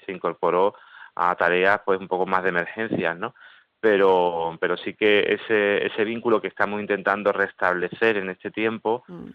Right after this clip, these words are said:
Speaker 1: me parece que es algo que, que, mm, este tipo de actividades ayuda mucho y, y necesitamos recuperarlo porque hay mucha gente con necesidades, como dice, el informe de Cáritas de los últimos días es
Speaker 2: Mm.
Speaker 1: demoledor. Eh, creemos que, que es muy importante que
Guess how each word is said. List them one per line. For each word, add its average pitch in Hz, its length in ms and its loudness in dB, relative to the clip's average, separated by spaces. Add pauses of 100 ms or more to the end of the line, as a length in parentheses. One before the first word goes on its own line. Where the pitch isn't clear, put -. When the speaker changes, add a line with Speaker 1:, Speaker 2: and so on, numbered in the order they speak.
(100)
Speaker 1:
me 95 160 -6
parece 92 480 -2
que 104 120 -2
es 95 100 -6
algo 98 320 0
que, 87 680 0
que, 85 380 -4
mm, 85 280 -12
este 85 160 -10
tipo 95 220 -4
de 95 100 4
actividades 92 520 0
ayuda 92 260 0
mucho 104 380 -4 (360)
y, 90 320 -6 (340)
y 107 100 -8
necesitamos 95 680 -2
recuperarlo 101 540 0
porque 98 160 -2
hay 90 60 0
mucha 95 200 -4
gente 101 300 -8
con 87 120 -2
necesidades, 87 600 -2
como 92 220 -10
dice, 107 380 -8 (320)
el 87 120 -12
informe 92 260 -4
de 92 140 0
Cáritas 90 460 -2
de 90 240 -2
los 87 200 -8
últimos 87 360 -12
días 87 280 -2
es 87 300 -2
Speaker 2:
Mm. 85 40 -10
Speaker 1:
demoledor. 87 520 -2 (480)
Eh, 90 640 -2
creemos 92 380 -6
que, 92 460 0
que - 60 -14
es - 80 -20
muy 98 180 -6
importante 92 640 -2
que 98 140 -8